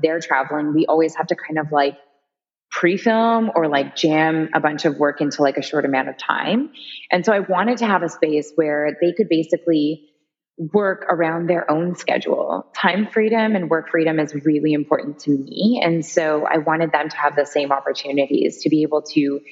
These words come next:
you know, if they have a spare moment of time or they're feeling really strong and energetic on, you know, a certain day, that they can come in and film on that day, even if I'm not around or I'm not available.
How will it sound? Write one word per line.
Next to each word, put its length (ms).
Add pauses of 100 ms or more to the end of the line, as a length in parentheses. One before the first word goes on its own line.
(260)
you 100
know, 120
if 160
they 120
have 320
a 80
spare 320
moment 240
of 80
time 260
or 60
they're 180
feeling 500
really 280
strong 640
and 100
energetic 600
on, 260 (380)
you 100
know, 160
a 60
certain 340
day, 400
that 140
they 80
can 160
come 160
in 80
and 160
film 200
on 140
that 180
day, 120
even 340
if 220
I'm 200
not 140
around 460
or 120
I'm 160
not 160
available. 600